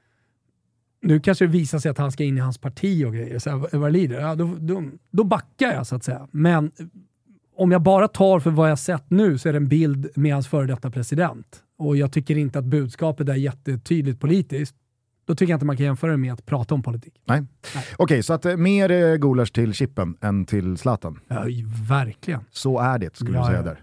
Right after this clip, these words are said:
Speaker 2: Jag la upp det för dig.
Speaker 1: Så är det.
Speaker 2: Eh, på tal om, eh, Berlusconi, Zlatan och, eh, Milano, så togs ju kanske hela omgångens, eh, tyngsta seger där av blåsvart Inter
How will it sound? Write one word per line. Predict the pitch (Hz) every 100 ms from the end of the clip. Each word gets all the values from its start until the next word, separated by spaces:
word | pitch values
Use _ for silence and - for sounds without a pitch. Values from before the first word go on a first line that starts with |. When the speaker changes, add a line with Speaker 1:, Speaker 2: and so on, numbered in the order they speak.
| _
Speaker 2:
Jag | 107
la | 120
upp | 135 -
det | 95
för | 78
dig. | 76 -
Speaker 1:
Så | - 151 139
är | 135 135 127 117 - - -
det. | 151
Speaker 2:
Eh, | 165 170 170 120 135
på | 165
tal | 185 220 214
om, | 190 190 190
eh, | 180
Berlusconi, | 175 180 - 165 156 151 151
Zlatan | 120 147 135 - 139 139
och, | 135 127 - -
eh, | 131 127
Milano, | 135 160 175 214 214 170 135
så | - -
togs | 143 - 147 131 - 135
ju |
kanske | 127 147 127 98 - 131
hela | 120 131 117
omgångens, | 120 131 120 135 147 139 127 123 - -
eh, | 117 - -
tyngsta | 240 196 147 131 - 240
seger | - 135 110 113 113
där | 110 95 104 143 - - - _ -
av | 160 175
blåsvart | 196 139 - 127 143 - -
Inter | 135 117 135 139